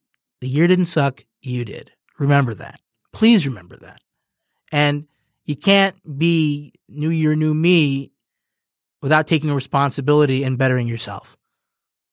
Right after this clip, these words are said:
It doesn't exist. That's not how you bec-, you grow as a person. That's not how you become better as a person. You can fake it till you make it, whatever. It doesn't work.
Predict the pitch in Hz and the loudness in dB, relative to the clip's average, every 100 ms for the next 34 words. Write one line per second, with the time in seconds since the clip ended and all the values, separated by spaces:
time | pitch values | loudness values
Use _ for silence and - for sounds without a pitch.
0 | _ _ _ 143 160 135 120 113 92 - | _ _ _ 2 2 2 -2 -4 -8 -14
1 | - _ _ _ _ _ _ - 131 156 | -20 _ _ _ _ _ _ -8 -4 2
2 | 147 143 - 127 127 127 123 120 110 _ | 4 2 0 0 0 0 -2 -6 -10 _
3 | _ 139 127 131 156 147 127 135 131 120 | _ -6 -6 -6 -4 -4 0 0 2 -2
4 | 117 123 117 123 120 131 127 131 131 127 | -2 -2 -2 -6 -6 -4 -4 -4 -6 -6
5 | 123 123 120 120 117 123 113 - 120 _ | -6 -6 -6 -8 -8 -8 -8 -14 -20 _
6 | _ _ _ _ _ 139 - 135 139 151 | _ _ _ _ _ -4 0 0 2 2
7 | 147 - 151 143 143 147 143 143 139 143 | 2 0 2 2 0 0 2 2 4 4
8 | 143 - _ - 143 139 131 131 107 | 2 -4 _ 0 2 2 0 -2 -4